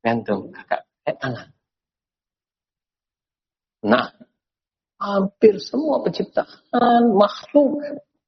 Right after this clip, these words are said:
termasuk kita, ya, penuh dengan kesempurnaan, keseimbangan.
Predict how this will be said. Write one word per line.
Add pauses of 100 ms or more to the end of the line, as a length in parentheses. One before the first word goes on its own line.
(260)
termasuk
kita, (1500)
ya, (680)
penuh
dengan
kesempurnaan, (160)
keseimbangan.